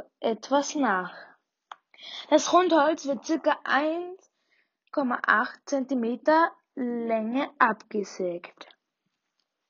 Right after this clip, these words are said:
Das ist etwas kurz als der Abstand zwischen Luftloch und Mundstück. Von diesem kurzen Rundholzstück spaltest du nun vorsichtig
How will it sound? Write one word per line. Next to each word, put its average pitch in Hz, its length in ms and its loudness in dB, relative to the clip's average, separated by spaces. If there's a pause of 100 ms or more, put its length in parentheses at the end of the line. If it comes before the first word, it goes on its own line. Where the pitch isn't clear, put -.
(320)
Das 294 260 4
ist - 180 4
etwas 247 520 4
kurz - 440 4 (640)
als 233 420 6
der - 220 2
Abstand 262 540 2
zwischen 240 420 -2
Luftloch 269 920 0
und 302 280 -4
Mundstück. 214 640 -2 (720)
Von 262 180 6
diesem 339 560 6
kurzen 302 520 2
Rundholzstück 277 1600 0 (1600)
spaltest 247 880 2
du 302 100 4
nun 247 400 0
vorsichtig 294 800 2